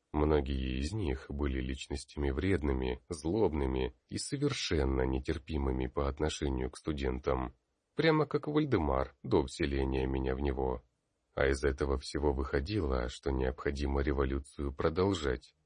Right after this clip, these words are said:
чтобы выйти из ситуации с минимальными потерями. Но что говорить? О чём и, главное, как? «Вождь?» Заглянул ко мне Стасиан. «Не хочешь нашим пару слов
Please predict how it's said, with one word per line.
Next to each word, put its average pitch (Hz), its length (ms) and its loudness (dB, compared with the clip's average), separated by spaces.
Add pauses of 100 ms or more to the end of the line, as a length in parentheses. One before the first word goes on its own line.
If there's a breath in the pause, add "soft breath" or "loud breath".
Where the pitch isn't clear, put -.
(180)
чтобы 156 380 0
выйти 78 380 0
из 71 180 0
ситуации 76 640 0
с 71 120 -8
минимальными 78 760 2
потерями. 65 840 -2 (640)
Но 67 300 0
что - 240 -4
говорить? 85 560 -2 (580)
О 82 120 4
чём 76 420 2
и, 64 180 0
главное, 69 540 2
как? - 460 -4 (680)
«Вождь?» 85 640 2 (560)
Заглянул 76 580 2
ко 117 140 0
мне 98 200 2
Стасиан. 64 760 -2 (560)
«Не 113 220 2
хочешь - 460 0
нашим 80 360 2
пару 107 220 2
слов 80 340 0